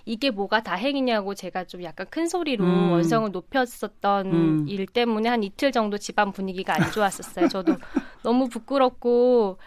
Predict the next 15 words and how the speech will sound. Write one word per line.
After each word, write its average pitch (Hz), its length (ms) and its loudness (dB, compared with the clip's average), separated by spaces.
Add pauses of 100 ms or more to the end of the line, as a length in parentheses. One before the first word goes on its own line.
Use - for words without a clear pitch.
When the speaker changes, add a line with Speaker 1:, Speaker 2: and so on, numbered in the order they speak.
(140)
Speaker 1:
그 240 360 -4
약간 254 440 2
좀 294 280 -2
더, 220 560 2 (500)
어, 214 260 -8
생각을 294 400 -4
한 302 100 -4
번 285 140 -2
더 240 100 -2
하고 226 640 0
Speaker 2:
예, 175 300 4
Speaker 1:
말을 151 180 2 (160)
Speaker 2:
예. 139 60 0
Speaker 1:
내뱉었어야 139 540 -6
되는데, 190 580 -8